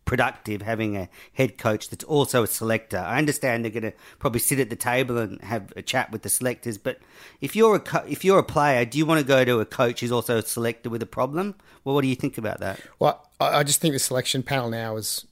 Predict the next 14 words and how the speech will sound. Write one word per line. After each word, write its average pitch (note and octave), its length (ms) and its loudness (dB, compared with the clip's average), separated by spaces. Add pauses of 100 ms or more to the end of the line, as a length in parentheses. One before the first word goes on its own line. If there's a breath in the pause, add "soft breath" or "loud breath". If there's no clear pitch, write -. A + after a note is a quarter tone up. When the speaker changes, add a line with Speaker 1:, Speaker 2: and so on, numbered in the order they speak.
Speaker 2:
is A2+ 140 -8
gone. B2+ 260 2 (380)
Listening D#3+ 300 2
to D#3+ 100 0
the D3 80 2
E C#3+ 100 4
C C#3 180 2
B C3+ 280 0
talk C3+ 420 0 (100)
after C3 500 2
the B2+ 140 -4
James C#3 360 2
Anderson C3+ 360 2
non-selection C3 840 0